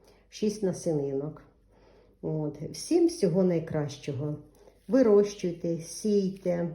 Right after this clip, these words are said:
сійте, вирощуйте. Е, надихайтесь квітам-, квітами. Нехай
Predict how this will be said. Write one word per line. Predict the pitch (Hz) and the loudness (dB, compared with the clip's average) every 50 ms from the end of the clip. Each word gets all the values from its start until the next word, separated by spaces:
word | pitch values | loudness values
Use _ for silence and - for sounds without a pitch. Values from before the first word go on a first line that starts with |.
| - - | -10 -12
сійте, | - - - - 233 233 220 208 - - 196 185 | -12 -6 -2 0 0 0 0 -2 -2 -4 -4 -2
вирощуйте. | 175 208 247 220 202 196 190 185 - - - 175 170 170 - 170 170 170 165 - - - - _ _ - - _ _ _ _ _ _ - | 0 2 2 4 2 2 0 -2 -4 -6 -8 -8 -8 -8 -6 -6 -8 -8 -10 -16 -20 -20 -20 _ _ -20 -20 _ _ _ _ _ _ -10
Е, | 202 165 170 175 170 165 165 165 170 | -8 -4 -2 -2 -2 0 0 0 2
надихайтесь | 175 202 233 220 247 240 - - 208 202 196 196 190 - 190 180 - - | 2 2 4 4 4 2 2 2 0 0 2 0 0 0 -2 -4 -4 -6
квітам-, | - 160 165 180 180 175 - 175 160 160 156 156 156 - 151 - - | -10 -6 -4 -4 -4 -4 -2 -2 -2 0 -2 -2 -2 -6 -8 -10 -12
квітами. | - 180 185 180 175 - 160 156 160 160 | -8 -4 -4 -4 -2 -4 -4 -2 -2 0
Нехай | 175 214 233 - - 311 285 277 262 | 0 0 -2 -2 -2 -2 -2 -2 -2